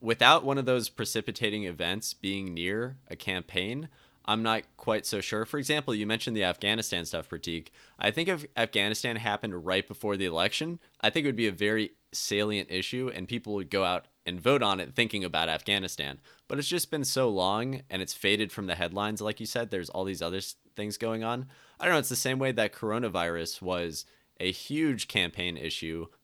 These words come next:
between Joe Biden and Trump. But now, you know, people are kinda chilled out on it. Yes, I know cases are going up and that's not great, but, you know, we've already lived with it for a few years and it's not getting drastically worse. So it's not really, like, a huge political issue right now,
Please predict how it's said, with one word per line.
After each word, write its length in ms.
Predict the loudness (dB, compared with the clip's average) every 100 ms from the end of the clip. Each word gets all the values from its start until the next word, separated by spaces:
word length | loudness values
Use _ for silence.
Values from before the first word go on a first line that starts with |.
| -10
between 300 | -6 -4 0
Joe 180 | 2 2
Biden 400 | 2 2 0 -6
and 100 | -4
Trump. 400 | 0 0 -2 -8 -20 _ -8
But 140 | -4
now, 360 | 2 6 6 6
you 140 | 4
know, 180 | 2 0
people 340 | 0 -4 0 0
are 140 | 0
kinda 340 | 0 -2 -2
chilled 300 | -2 0 2
out 180 | 2 2
on 160 | 0 0
it. 140 | -2
Yes, 360 | 0 2 2 2
I 60 | -4
know 160 | -4
cases 400 | -4 -4 -6 -8
are 100 | -8
going 360 | -4 -4 -2 0
up 200 | 0 0
and 140 | -8
that's 220 | -6 -6
not 180 | -8 -8
great, 380 | -6 -2 -2 -2 -14 -20 _
but, 340 | 2 2 2 _ _ _
you 80 | -4
know, 140 | 0
we've 160 | 0 2
already 180 | 2 2
lived 220 | 0 -2
with 140 | -2
it 100 | -4
for 120 | -4 -8
a 60 |
few 180 | -6 -4
years 340 | 0 0 -2
and 100 | -4
it's 140 | -8 -4
not 240 | -2 0
getting 260 | 0 0 -2
drastically 560 | 2 2 2 -4 -8
worse. 440 | -8 -6 -6 -6 -10 -14 _
So 220 | -2 2 2
it's 240 | 2 2
not 200 | 2 4
really, 180 | 2 2
like, 180 | 0 -2
a 60 |
huge 480 | -4 0 0 -2 -8
political 380 | -6 -6 -6 -6
issue 320 | -4 -4 -6
right 240 | -4 -4 -4
now, 340 | -4 -4 -6